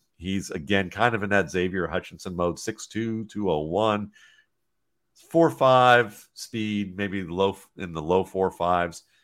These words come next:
or I'm in the upper four fives, you know, closer to four six, but still he has starter level acceleration and elite change of direction speed. That's more important to getting early separation.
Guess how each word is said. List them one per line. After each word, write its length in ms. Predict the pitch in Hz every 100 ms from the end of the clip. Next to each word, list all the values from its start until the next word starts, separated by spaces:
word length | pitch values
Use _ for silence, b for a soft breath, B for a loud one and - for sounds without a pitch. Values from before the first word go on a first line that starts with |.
| _ _ _
or 140 | 85 82
I'm 120 | 76
in 80 | 73
the 80 |
upper 340 | 69 87 - 78
four 260 | - 78
fives, 480 | 71 78 69 67 65
you 80 | 78
know, 100 | 69
closer 300 | 67 80 73
to 80 | 69
four 220 | 82 73
six, 420 | - 85 80 - b b b
but 120 | 95
still 600 | - - 104 98 90 -
he 140 | 90 85
has 340 | 87 85 - b b b
starter 460 | - - 107 104 107
level 280 | 101 90 85
acceleration 920 | - - 101 92 92 87 - 87 82 _
and 180 | 82 76
elite 580 | 71 76 76 98 101 - _ -
change 260 | 92 80
of 60 | 73
direction 560 | 80 82 - 85 80 b b
speed. 440 | - 95 85 - -
That's 340 | 78 85 -
more 200 | 95 92
important 440 | 82 85 87 98 82
to 60 |
getting 260 | 73 78 65
early 280 | 76 73 73
separation. 800 | 82 73 73 76 82 95 87